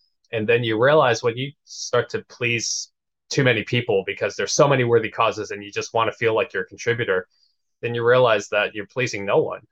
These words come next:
because you're not able to contribute anything meaningful because you're spreading yourself so thin,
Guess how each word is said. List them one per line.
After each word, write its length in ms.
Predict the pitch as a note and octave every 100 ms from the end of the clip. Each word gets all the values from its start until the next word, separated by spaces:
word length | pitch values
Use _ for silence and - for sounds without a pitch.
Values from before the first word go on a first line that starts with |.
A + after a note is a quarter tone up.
| _
because 380 | G#2 - G2+ F#2+
you're 120 | G2+
not 160 | G2+ G2
able 360 | G2 G2 F#2+ - _ _
to 320 | - G2+ F2+ - _
contribute 400 | - G2+ A2 G2+
anything 340 | G#2 G2+ G#2 F#2+
meaningful 600 | G#2+ G#2 - G2+ F#2 - _ _ _ _
because 340 | G2 F2 B2+ B2
you're 60 |
spreading 300 | G2+ - G2+
yourself 280 | G2 - -
so 140 | - -
thin, 260 | - -